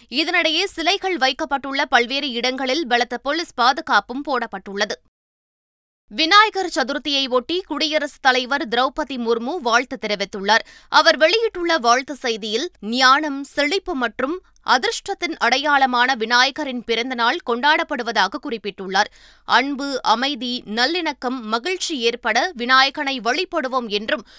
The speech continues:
குடியரசுத் தலைவர் திரௌபதி முர்மு தெரிவித்துள்ளார்.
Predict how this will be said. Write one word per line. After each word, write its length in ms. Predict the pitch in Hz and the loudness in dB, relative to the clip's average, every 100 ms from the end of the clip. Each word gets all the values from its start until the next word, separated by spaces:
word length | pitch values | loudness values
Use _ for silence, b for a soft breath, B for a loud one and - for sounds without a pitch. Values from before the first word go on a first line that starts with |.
| b | b
குடியரசுத் 580 | - 403 392 381 339 320 | -2 2 2 2 -2 0
தலைவர் 440 | 277 269 254 277 | 0 0 0 -2
திரௌபதி 520 | 220 247 320 330 269 240 | 0 0 0 -4 -6 -4
முர்மு 320 | 226 208 254 - | -4 -4 -6 -6
தெரிவித்துள்ளார். 600 | 226 202 202 180 190 - | -6 -6 -8 -2 -2 -2